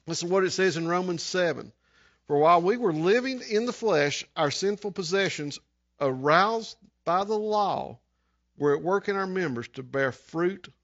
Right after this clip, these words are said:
for death. The fruit that we're bearing is going to kill us when we're enslaved to sin. For if you live according to the flesh, you will die. This is Romans eight.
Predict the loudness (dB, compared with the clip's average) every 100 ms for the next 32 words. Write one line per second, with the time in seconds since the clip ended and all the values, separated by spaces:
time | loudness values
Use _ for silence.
0 | _ _ -14 -10 -6 -6 -8 -14 _ _
1 | _ _ _ _ _ _ _ _ -10 -10
2 | -4 -2 -2 -4 -8 -6 -6 -4 -2 -2
3 | -4 -6 -12 -18 -14 -10 -10 -10 -6 -6
4 | -6 -12 -20 -20 _ _ _ _ -6 -2
5 | -2 -4 -2 0 -2 -6 -12 -10 -12 -16
6 | -20 _ -20 -20 _ _ _ _ _ _
7 | _ _ -2 -2 0 0 2 4 4 0
8 | -4 -2 -2 -4 -8 -10 -8 -2 0 0
9 | -4 -10 -16 _ -10 -8 -4 -4 -4 -2
10 | 0 0 -4 -14 _ _ _ _ _ -14
11 | -12 -8 -6 -4 -6 -4 -6 -6